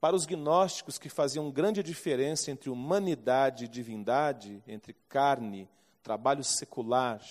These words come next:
e vida espiritual, o Jesus bebê era milagroso, ele era mágico,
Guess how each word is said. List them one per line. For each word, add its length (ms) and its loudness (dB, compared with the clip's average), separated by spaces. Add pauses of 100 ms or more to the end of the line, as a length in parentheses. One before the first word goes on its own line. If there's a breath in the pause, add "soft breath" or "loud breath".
(600)
e 80 -8
vida 300 -10
espiritual, 840 -2 (460 loud breath)
o 80 -6
Jesus 540 0
bebê 340 4
era 160 8
milagroso, 800 0 (340)
ele 140 -2
era 120 2
mágico, 640 0